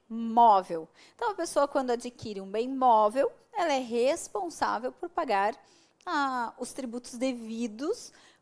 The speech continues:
quanto àquele bem móvel adquirido. Exemplo, aquele que adquire um carro. Aquele que adquire um carro, ele é responsável por pagar as dívidas de I P V A. É exatamente o que tá dizendo aqui o artigo cento e trinta e um, inciso um do C T N.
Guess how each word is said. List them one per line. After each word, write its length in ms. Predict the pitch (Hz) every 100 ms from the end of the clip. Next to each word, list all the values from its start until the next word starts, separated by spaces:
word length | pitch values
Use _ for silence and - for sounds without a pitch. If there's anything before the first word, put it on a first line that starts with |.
| -
quanto 300 | 294 277 294
àquele 280 | - 269 247
bem 200 | 247 285
móvel 680 | 294 226 208 208 226 247 - -
adquirido. 800 | 226 - 196 269 285 185 160 - _ - _ _
Exemplo, 760 | 185 175 185 190 202 214 277 494 571 _ _ - _ -
aquele 320 | 349 277 254
que 100 | 269
adquire 400 | 254 254 - 240
um 100 | 277
carro. 480 | 277 233 202 208 214 _ _ _ _ -
Aquele 300 | - 440 403
que 80 |
adquire 360 | 285 262 - 190
um 100 | 190
carro, 340 | - - 294
ele 160 | 285 294
é 220 | 330 320
responsável 640 | 320 - - 330 320 311 320
por 160 | -
pagar 320 | - 339 311
as 120 | 330 330
dívidas 400 | 311 330 339 320
de 80 |
I 40 | 339
P 160 | -
V 80 | 381 494
A. 180 | 381 427 - _ _ - -
É 120 | 302
exatamente 520 | 320 311 320 330 349
o 40 | 370
que 100 | -
tá 140 | 539
dizendo 360 | 339 285 277 294
aqui 200 | 269 254
o 40 |
artigo 320 | 220 - 196
cento 260 | 208 196 202
e 40 |
trinta 320 | 202 220 254 277
e 80 |
um, 100 | 254 330 - _ -
inciso 360 | 339 392 381 392
um 120 | 285
do 60 |
C 140 | - -
T 120 | 440
N. 320 | 370 214 226